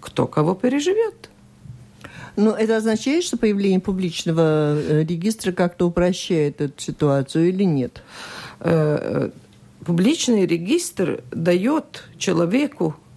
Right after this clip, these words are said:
Speaker 1: э, уверие в том, что его выражен-, им выраженная последняя воля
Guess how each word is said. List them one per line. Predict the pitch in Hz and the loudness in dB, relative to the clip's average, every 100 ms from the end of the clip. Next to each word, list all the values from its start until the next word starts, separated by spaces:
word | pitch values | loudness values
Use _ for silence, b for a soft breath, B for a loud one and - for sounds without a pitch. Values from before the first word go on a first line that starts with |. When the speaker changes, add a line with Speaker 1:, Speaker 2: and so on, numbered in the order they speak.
| - | -10
Speaker 1:
э, | - | -4
уверие | 143 - 180 202 285 220 160 147 | -2 0 2 2 2 2 0 -2
в | - | -8
том, | - 339 330 190 - - | -4 0 2 0 -6 -14
что | - - 165 | -16 -4 -2
его | 160 160 202 339 392 - _ - | 0 0 0 -2 -2 -12 _ -6
выражен-, | 180 233 208 156 160 - | 2 2 2 -2 -2 0
им | 247 320 247 - | 2 2 0 -4
выраженная | 160 233 226 170 180 156 147 143 | -2 0 2 -2 -2 -2 -4 -4
последняя | - 160 - 196 226 180 151 135 135 | -4 -4 -2 0 0 0 0 0 -2
воля | 131 214 311 277 202 | 0 2 2 2 -2